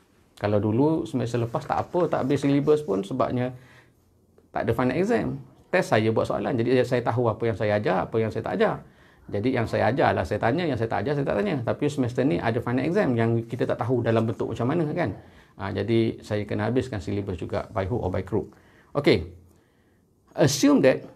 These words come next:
C S, uh, baca, uh, kita sambung terus. Assume that C S C O had a fifty-three cent dividend in two thousand.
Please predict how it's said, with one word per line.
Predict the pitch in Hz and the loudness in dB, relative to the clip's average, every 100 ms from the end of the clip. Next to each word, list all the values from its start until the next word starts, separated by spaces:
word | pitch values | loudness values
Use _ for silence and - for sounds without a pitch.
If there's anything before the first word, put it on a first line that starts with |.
| _ - | _ -14
C | - 220 | -6 -2
S, | 170 185 - - 131 | 0 -2 -6 -12 -6
uh, | 123 127 | -2 2
baca, | 131 - | 2 2
uh, | 139 | -2
kita | - 139 | 0 2
sambung | 135 135 127 | 4 4 4
terus. | 196 226 - | 2 0 -6
Assume | - - 220 151 | -4 2 6 6
that | 151 151 | 4 0
C | - - 220 214 | -14 -4 -2 0
S | 170 170 - | 0 0 -2
C | 170 | 2
O | 196 202 | 4 4
had | - 170 160 | 4 2 4
a | 135 - - | 4 0 -8
fifty-three | - 180 - 214 208 208 185 185 180 185 _ | -8 -8 -6 -4 -4 0 2 2 0 -6 _
cent | - - 175 170 | -12 0 4 4
dividend | 156 156 160 165 160 | 2 2 4 4 4
in | 139 131 131 | 2 2 2
two | 135 | -2
thousand. | 107 104 101 156 | 0 0 2 2